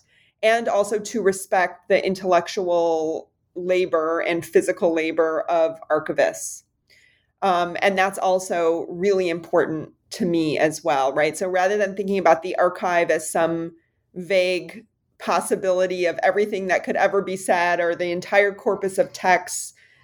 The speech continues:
that exist, I really want humanities scholars to think about archives as collections of records, <laughs> right? At their very basic, uh,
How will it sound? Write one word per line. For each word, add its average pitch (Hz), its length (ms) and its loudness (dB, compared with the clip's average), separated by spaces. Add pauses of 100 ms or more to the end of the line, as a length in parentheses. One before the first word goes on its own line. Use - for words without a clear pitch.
(140)
that 175 180 2
exist, 170 800 -2 (360)
I 190 240 0 (340)
really 226 480 2
want 185 460 -2
humanities 180 440 0
scholars 170 360 0
to 196 100 -4
think 180 200 -4
about 165 280 0
archives 165 640 0
as 160 460 0 (300)
collections 190 600 -2
of 165 160 2
records, 165 880 0 (440)
<laughs> 415 440 -14
right? 190 280 4
At 185 160 0
their 208 180 2
very 208 320 2
basic, 208 720 0
uh, 180 340 4